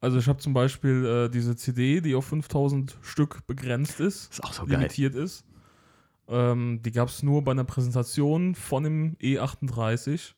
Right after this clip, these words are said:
Speaker 2: Mhm.
Speaker 1: Und, ja.
Speaker 2: Was sind da für Klänge drauf? Wir haben uns das mal irgendwie reingezogen, ne?
Speaker 1: Äh, das sind selbst komponierte Klänge tatsächlich.
Speaker 2: <laughs> Ja.
Speaker 1: Ja.
Speaker 2: Und, äh, was hat das gekostet?
Speaker 1: Äh, also da gab's zwei Versionen, äh, bei eBay. Die eine sollte sechzig Euro kosten und die hier war mit einer M und M's C D für fünf Euro drin.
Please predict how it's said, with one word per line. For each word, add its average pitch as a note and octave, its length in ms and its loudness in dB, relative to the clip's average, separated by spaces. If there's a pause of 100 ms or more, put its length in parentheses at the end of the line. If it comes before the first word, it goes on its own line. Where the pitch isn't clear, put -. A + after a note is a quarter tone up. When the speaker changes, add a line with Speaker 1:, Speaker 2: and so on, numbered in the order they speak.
(120)
Speaker 2:
Mhm. G#2+ 240 10
Speaker 1:
Und, A#2 160 0 (300)
ja. - 100 -10 (500)
Speaker 2:
Was G#2+ 120 6
sind B2 100 10
da C3 80 8
für A#2 120 4
Klänge B2 240 4
drauf? A2+ 280 4
Wir G#2+ 60 4
haben A2 80 4
uns G#2+ 100 0
das G2+ 80 -6
mal G#2+ 160 0
irgendwie G#2 160 2
reingezogen, G2 400 4
ne? G#2 200 4 (100)
Speaker 1:
Äh, C3 280 4
das B2+ 200 -2
sind E3+ 160 2
selbst D3+ 320 2
komponierte F#3 480 2
Klänge D#3 360 -2
tatsächlich. A#2+ 720 -2
Speaker 2:
<laughs> - 400 -8
Ja. A2 120 -4
Speaker 1:
Ja. - 40 -6 (840)
Speaker 2:
Und, - 260 2
äh, A#2 200 0
was A2 180 6
hat A#2 100 6
das A#2 140 2
gekostet? - 480 0 (480)
Speaker 1:
Äh, A2+ 60 -6 (540)
also G#2+ 160 -8
da G#2 80 -8
gab's A#2 300 -8
zwei A#2 220 0
Versionen, B2 580 2
äh, B2 260 2
bei B2 180 2
eBay. A#2+ 420 2
Die A#2 120 2
eine B2 220 2
sollte A#2 240 2
sechzig B2 380 0
Euro A#2+ 200 2
kosten B2+ 360 0
und A2+ 120 -4
die A#2 120 0
hier A#2 160 0
war A2+ 120 2
mit A2+ 140 -2
einer A2 260 -2
M A#2+ 120 -2
und A#2 120 0
M's B2 340 0
C C3+ 140 4
D B2 300 4
für B2+ 180 -2
fünf C3 280 0
Euro G#2 260 -2
drin. G#2 380 -6